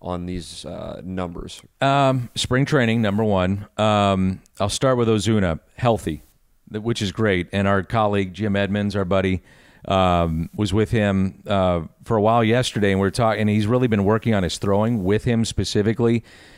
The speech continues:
Speaker 2: I said, "What do you think?" And he goes, "He's gonna be fine." You know, um, he said, "Every once in a while when we're playing catch or lengthening out, and he's gotta cut it loose," he said he can.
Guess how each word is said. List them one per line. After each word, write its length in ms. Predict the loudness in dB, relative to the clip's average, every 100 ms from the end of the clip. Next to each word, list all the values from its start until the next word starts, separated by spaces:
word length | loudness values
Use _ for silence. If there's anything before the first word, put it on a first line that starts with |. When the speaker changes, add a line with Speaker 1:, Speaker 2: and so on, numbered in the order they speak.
| -20 -20 _
Speaker 2:
I 60 | -2
said, 180 | 0 2
"What 60 |
do 80 | 2
you 60 | 2
think?" 280 | 0 0
And 60 | 2
he 60 | 2
goes, 160 | 2
"He's 100 | 0
gonna 140 | 0 0
be 60 |
fine." 340 | 0 -2 -4 -10 _ _ _
You 140 | -4
know, 320 | 0 2 2 2
um, 460 | 2 2 2 0 -2
he 100 | -2
said, 320 | 2 0 0
"Every 220 | 0 2 2
once 240 | 2 2
in 40 |
a 20 | 2
while 200 | 4 4
when 140 | 4
we're 160 | 2 0
playing 460 | -2 -2 0 0
catch 340 | 0 0 0 2
or 220 | 2 2
lengthening 480 | 0 0 2 2 2
out, 340 | 4 2 0 -8 -20 -20 -16 -4
and 140 | 2
he's 160 | 2 2
gotta 340 | 2 2 2 0 -4
cut 160 | 0 0
it 100 | 2
loose," 280 | 2 2
he 80 | 0
said 220 | 0 2
he 80 | 2
can. 460 | 2 0 0 -4